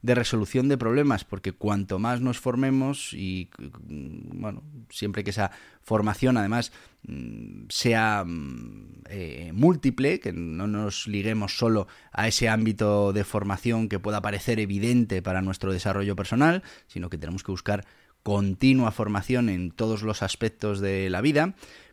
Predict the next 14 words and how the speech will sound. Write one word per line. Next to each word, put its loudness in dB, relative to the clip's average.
pues, -2
eh, 2
veremos 2
que 0
también 0
esos -4
esquemas -2
de -2
resolución -4
de 0
problemas, 0
simplemente 0
por -8
traslada-, -4